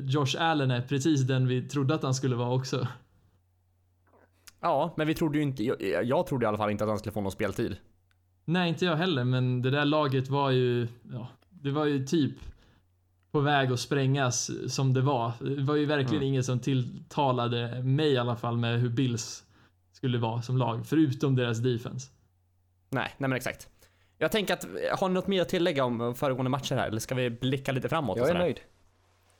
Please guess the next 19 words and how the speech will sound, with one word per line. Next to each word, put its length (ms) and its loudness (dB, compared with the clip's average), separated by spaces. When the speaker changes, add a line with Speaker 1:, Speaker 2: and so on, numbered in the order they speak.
Speaker 1:
Jag 160 -10
är 40 -4
nöjd 180 0
också. 200 -4
Speaker 2:
Mm. 240 -2
Ja, 60 -20
men 60 0
vad 80 0
härligt. 300 -6
Eh, 140 0
jag 160 2
tänker 200 0
att 120 -4
vi, 180 0
vi 260 2
pratar 280 0
lite 220 2
om 240 0
att 360 -4